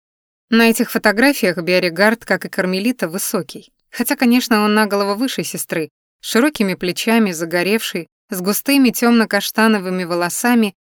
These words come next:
и неожиданно серо-голубыми глазами. Определённо точно поверх испанских корней отца проявились скандинавские гены матери.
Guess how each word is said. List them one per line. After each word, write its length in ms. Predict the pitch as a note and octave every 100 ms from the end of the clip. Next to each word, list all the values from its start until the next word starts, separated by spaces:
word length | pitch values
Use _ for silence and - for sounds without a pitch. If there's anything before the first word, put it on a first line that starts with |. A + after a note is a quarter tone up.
| _ _
и 80 |
неожиданно 520 | G3+ G#3+ C4+ B3+ A#3 A3
серо-голубыми 840 | - B3 A#3 F#3+ G#3+ F#3 G#3 F#3+
глазами. 720 | F3 F#3 F3 E3 C#3+ B2+ - _ _ _ _ _ _
Определённо 680 | G#3+ - B3 C#4 D4 C4+ B3+
точно 420 | - G#3 - F3+
поверх 400 | - F3 F#3+ -
испанских 600 | G#3 - F#3 F#3 - E3
корней 380 | - F#3 F#3+ F3+
отца 420 | E3+ - B3 B3 - _ _
проявились 600 | G#3+ A3 A3+ C4 A#3+ -
скандинавские 800 | - - G3+ F#3+ G#3 B3 - G#3
гены 300 | F3 F#3 F3+
матери. 500 | F3 D#3+ - G3+ G3